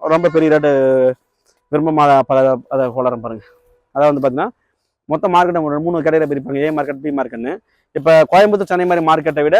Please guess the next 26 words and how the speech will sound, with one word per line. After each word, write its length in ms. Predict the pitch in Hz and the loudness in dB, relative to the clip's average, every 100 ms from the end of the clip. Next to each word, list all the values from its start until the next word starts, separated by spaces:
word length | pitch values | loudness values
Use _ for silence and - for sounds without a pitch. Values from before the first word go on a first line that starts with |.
| 226 | 2
உங்களுக்கு 280 | 170 151 175 165 | 0 -2 -2 -2
இன்னும் 260 | 196 196 - _ | -2 -2 -4 _
கொஞ்சம் 180 | 156 160 | -6 0
உள்ள 100 | 180 185 | 2 4
இருக்கிற 200 | 175 160 151 | 4 2 2
டவுன், 260 | 151 151 147 | 0 0 0
நகரத்துல 380 | 147 135 147 156 | 0 0 0 2
வந்து 140 | 147 160 151 | 2 -2 -4
நீங்க 140 | 147 190 _ _ _ - | -6 -8 _ _ _ -4
தென்னை 200 | 156 175 | 0 2
இளநீர் 260 | 165 175 156 | 2 0 -2
விற்கணும், 280 | 127 156 196 | -4 -4 -2
அந்த 100 | 165 139 131 123 | 0 2 0 -2
சன்னைக்கு 280 | 156 180 151 139 | -2 -2 -2 -4
பெஸ்ட். 180 | - 160 | -4 -4
ஏன்னா 120 | 196 | -4
கொஞ்சம் 180 | 170 139 | -6 0
காய் 180 | 170 196 | 0 0
சின்னதா 200 | 185 180 | 0 0
இருக்கும், 220 | 156 233 - _ - | 0 -2 -6 _ 0
ரேட் 160 | 220 - | 0 0
கொஞ்சம் 160 | 170 147 | -2 0
குறைச்சி 240 | 165 185 156 147 | 0 -2 -2 -2
நம்ம 120 | 139 | -4
விற்பனை 220 | 127 139 127 | -4 -4 -2
பண்ணலாம். 220 | 127 - | -2 -4